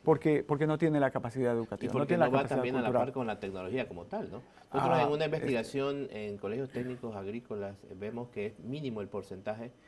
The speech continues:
Speaker 2: de aquellos que siguen una carrera universitaria agropecuaria. La mayoría van a diferentes alternativas en función de que no visualizan realmente que hay un desarrollo, eh, agropecuario como tal,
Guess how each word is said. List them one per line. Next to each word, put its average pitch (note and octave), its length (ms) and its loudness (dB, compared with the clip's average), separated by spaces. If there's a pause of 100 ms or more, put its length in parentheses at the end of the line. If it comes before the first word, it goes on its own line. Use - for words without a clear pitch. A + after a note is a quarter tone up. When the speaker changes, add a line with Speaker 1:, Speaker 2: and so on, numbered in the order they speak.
(240)
Speaker 2:
de F#2 440 -6
aquellos A2+ 440 -4
que G2+ 140 -10
siguen C#3+ 300 -4
una G2+ 180 -4
carrera G2 420 -6 (260)
universitaria G#2 640 -6
agropecuaria. A#2 640 -6 (420)
La - 60 -12
mayoría F#2+ 440 -4
van A2 360 -2
a F#2 100 -6
diferentes G2 560 -8
alternativas F2+ 720 -10
en F2 100 -12
función F#2+ 380 -14
de F#2+ 120 -10
que F2+ 200 -10 (340)
no A2 280 -4
visualizan A2 640 -6
realmente G2 440 -8
que G2 100 -10
hay F#2+ 60 -6
un F#2 100 -8
desarrollo, F#2 600 -8 (520)
eh, E2 280 -14
agropecuario F#2 680 -6
como G2 220 -10
tal, F#2 220 -10